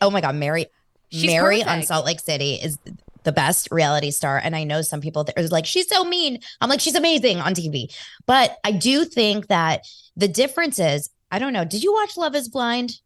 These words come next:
Speaker 1: this last season?
Speaker 2: No, I watched, like, season one and part of season two, but I, I've just stopped watching. I, you know, 'cause I know you feel this.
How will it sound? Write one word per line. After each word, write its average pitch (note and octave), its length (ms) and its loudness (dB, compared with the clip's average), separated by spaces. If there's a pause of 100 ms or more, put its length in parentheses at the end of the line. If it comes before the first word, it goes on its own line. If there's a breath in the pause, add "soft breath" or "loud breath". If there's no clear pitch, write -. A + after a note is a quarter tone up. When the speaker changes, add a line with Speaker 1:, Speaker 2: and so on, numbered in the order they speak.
(180)
Speaker 1:
this G3+ 160 -4
last G#3 200 2
season? G#3 380 -2
Speaker 2:
No, C4+ 320 -2
I C#4 100 -4
watched, E4 340 -4
like, F#4+ 140 -6
season G#3+ 560 -6
one D#3+ 460 -4
and F#3 200 -8
part F#3 260 -8
of E3+ 100 -10
season D#3+ 320 -10
two, D#3+ 180 -10
but D3+ 160 -8
I, F3 200 -4
I've F#3+ 160 -8
just F#3+ 240 -10
stopped - 280 -6
watching. C#3 380 -8
I, A#3 160 0
you C#4+ 140 -6
know, D4 100 -6
'cause B3+ 180 -8
I D4+ 80 -4
know D#4 140 -6
you A#3+ 180 -6
feel F3+ 220 -6
this. D3+ 180 -6